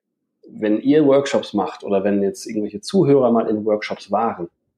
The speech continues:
nach vier Stunden, maximal fünf, kommt auch nichts mehr bei rum. Dann ist nämlich die Birne aus.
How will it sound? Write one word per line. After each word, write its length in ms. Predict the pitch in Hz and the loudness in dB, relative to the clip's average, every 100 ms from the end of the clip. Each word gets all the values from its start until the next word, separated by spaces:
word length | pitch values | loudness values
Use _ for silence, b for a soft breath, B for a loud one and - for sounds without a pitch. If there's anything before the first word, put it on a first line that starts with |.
| _ _ _ - | _ _ _ -2
nach 260 | 107 104 | -2 -2
vier 260 | - 165 170 | 0 2 2
Stunden, 400 | - 143 113 104 | 2 2 4 2
maximal 480 | 113 - 120 107 101 | 0 0 0 2 -2
fünf, 560 | - 117 104 104 - _ _ _ | 0 2 2 -2 -10 _ _ _
kommt 240 | 117 113 | 0 2
auch 120 | 95 92 | 2 0
nichts 300 | 104 - 107 | -2 -2 0
mehr 100 | 98 | 2
bei 100 | 95 | 2
rum. 260 | 101 87 - - | 0 -4 -10 -6
Dann 120 | 95 | -4
ist 160 | 101 104 | 0 0
nämlich 220 | 98 - | 0 0
die 80 | 98 | 0
Birne 420 | 101 95 98 - | 0 0 -2 -2
aus. 380 | 90 - - | -2 -4 -14